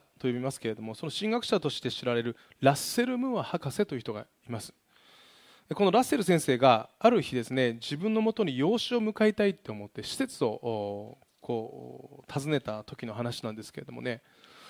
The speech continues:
そこにたくさんの、あの、えー、赤ちゃんがね、えー、いたんです。で、保育されていた赤ちゃんたちの部屋にはね、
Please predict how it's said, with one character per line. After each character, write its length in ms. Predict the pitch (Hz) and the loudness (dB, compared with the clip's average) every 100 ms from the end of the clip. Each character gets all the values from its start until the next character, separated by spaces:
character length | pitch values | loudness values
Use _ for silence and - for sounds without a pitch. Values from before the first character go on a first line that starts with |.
| - | -18
そ 60 | - | -2
こ 60 | |
に 80 | 208 | -2
た 120 | - | 0
く 100 | 175 | -8
さ 160 | - 269 | -2 0
ん 80 | 277 | 2
の、 240 | 147 113 | 0 0
あ 80 | - | -4
の、 360 | 120 107 107 107 _ _ _ _ _ _ _ _ | -4 -4 -6 -12 _ _ _ _ _ _ _ _
え 380 | - 117 110 107 | -6 -4 -4 -6
ー、 80 | - | -4
赤 160 | 214 277 | 0 0
ち 100 | 160 | 0
ゃ 40 | |
ん 40 | |
が 100 | 117 | -2
ね、 200 | 110 123 _ - | -4 -6 _ -10
え 240 | 107 107 | -10 -10
ー、 60 | - | -14
い 20 | |
た 140 | - 113 | -10 -10
ん 60 | |
で 80 | 113 | -10
す。 120 | - _ _ _ _ _ _ _ _ - - _ | -18 _ _ _ _ _ _ _ _ -20 -20 _
で、 60 | |
保 100 | 135 | 0
育 120 | 190 | 0
さ 100 | - | 4
れ 100 | 170 | 4
て 100 | 151 | 4
い 60 | 131 | 2
た 100 | 120 | 2
赤 180 | 120 135 | 2 0
ち 80 | 127 | 0
ゃ 40 | |
ん 60 | 113 | -2
た 120 | 110 | -6
ち 120 | - | -2
の 320 | 131 117 - - | 0 0 -2 -2
部 60 | 151 | 0
屋 80 | |
に 100 | 143 | 2
は 120 | 113 104 | 0 2
ね、 260 | 127 110 | 0 0